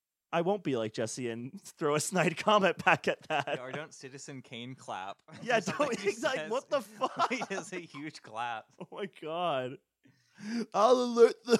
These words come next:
Speaker 1: <laughs> he's like, "I'll alert the Nobel Committee." <laughs>
Speaker 2: Yeah.
Speaker 1: I was like, "Dude." Uh.
Speaker 2: Um,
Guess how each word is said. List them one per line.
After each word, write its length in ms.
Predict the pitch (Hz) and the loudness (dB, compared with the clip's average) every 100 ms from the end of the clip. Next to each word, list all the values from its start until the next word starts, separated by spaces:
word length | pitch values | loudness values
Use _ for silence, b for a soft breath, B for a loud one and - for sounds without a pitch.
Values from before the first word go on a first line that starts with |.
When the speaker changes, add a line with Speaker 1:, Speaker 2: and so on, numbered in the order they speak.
| - | 2
Speaker 1:
<laughs> 0 | |
he's 200 | 254 240 | -4 -2
like, 80 | 214 | 0
"I'll 80 | 208 | 2
alert 160 | 254 262 | 0 -4
the 80 | |
Nobel 680 | 233 220 226 247 233 233 254 | -4 4 6 6 4 4 2
Committee." 1000 | - 294 247 220 240 277 262 247 226 202 | 2 -2 -2 -4 -2 0 0 2 2 2
<laughs> 20 | |
Speaker 2:
Yeah. 140 | 202 113 | 2 -2
Speaker 1:
I 20 | |
was 160 | 208 - | -8 -8
like, 140 | - _ _ _ 123 | -12 _ _ _ -20
"Dude." 640 | 123 117 120 120 117 113 113 _ _ _ _ _ _ _ _ _ _ _ _ B 190 190 B B - | -10 -6 -4 -6 -8 -12 -16 _ _ _ _ _ _ _ _ _ _ _ _ B -20 -20 B B -8
Uh. 280 | 120 117 110 B B _ _ _ _ _ _ _ _ _ _ 120 | -4 -4 -4 B B _ _ _ _ _ _ _ _ _ _ _
Speaker 2:
Um, 640 | 110 104 104 104 107 | -20 -20 -20 -20 _